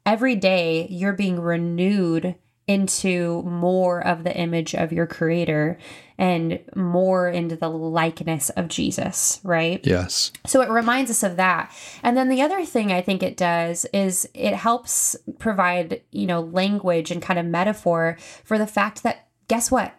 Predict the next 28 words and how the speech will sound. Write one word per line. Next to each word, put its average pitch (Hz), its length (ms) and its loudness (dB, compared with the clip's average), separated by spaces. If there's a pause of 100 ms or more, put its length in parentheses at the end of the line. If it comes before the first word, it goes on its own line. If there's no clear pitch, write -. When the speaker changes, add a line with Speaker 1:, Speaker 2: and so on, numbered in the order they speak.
(120)
Speaker 1:
People 240 360 0
who 254 260 0
aren't 190 380 0
Christians 214 760 0
can 202 480 -2
reflect 180 560 0
the - 80 -4
character 165 540 -2
of 180 120 -4
God. - 320 -2 (360)
And 214 120 2
this 254 140 2
is 302 100 0
part 202 280 0
of 233 100 -2
the 240 140 2
reason 240 340 0
they 262 140 4
can, 254 520 -2 (380)
because 262 360 2 (120)
everybody 247 540 2
was 240 240 2
created 208 440 -2
in 196 140 0
the 185 140 0
image 233 340 0
of 180 160 -4
God. - 320 -4